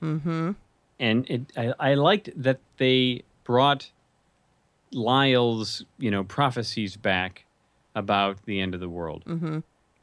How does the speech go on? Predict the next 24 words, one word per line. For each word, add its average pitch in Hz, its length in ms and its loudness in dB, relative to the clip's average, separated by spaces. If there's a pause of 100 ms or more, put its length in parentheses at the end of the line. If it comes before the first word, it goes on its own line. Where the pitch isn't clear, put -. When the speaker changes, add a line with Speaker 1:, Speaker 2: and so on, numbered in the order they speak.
(720)
Speaker 2:
And 113 360 0
they 123 180 0
mentioned 127 460 0
some 127 180 0
of 107 80 -2
those 117 240 -2
things, 113 400 -2 (140)
uh, 107 140 -2
because 123 240 2
we're 127 80 4
gonna 131 140 6
see 262 200 4
them 196 120 0
again 113 200 0
later 120 240 2
on. 131 260 -2 (420)
Speaker 1:
Yep. 151 380 -4 (540)
Speaker 2:
Wall 104 280 4
of 95 100 0
fire 104 420 0
and 104 100 0
all 98 140 -2
that 95 180 -2
stuff. 98 300 -4